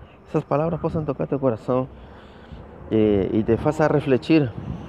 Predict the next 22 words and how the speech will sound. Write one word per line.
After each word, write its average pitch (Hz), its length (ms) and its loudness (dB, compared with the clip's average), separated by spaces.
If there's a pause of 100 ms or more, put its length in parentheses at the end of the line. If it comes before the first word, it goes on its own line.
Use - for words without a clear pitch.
(320)
Pensa 156 340 6
nesses 135 340 2
últimos 135 360 2
dias. 143 360 4 (540)
Não 117 120 2
sei 180 180 4
onde 160 160 6
você 143 220 4
trabalha, 120 380 6
se 110 100 4
trabalha 110 280 6
num 113 140 6
escritório, 113 1000 4 (800)
não 107 80 0
sei 123 140 2
se 120 120 -2
você 113 260 2
é 123 60 6
um 123 160 4
estudante 117 500 2
de 107 80 4
faculdade, 110 840 2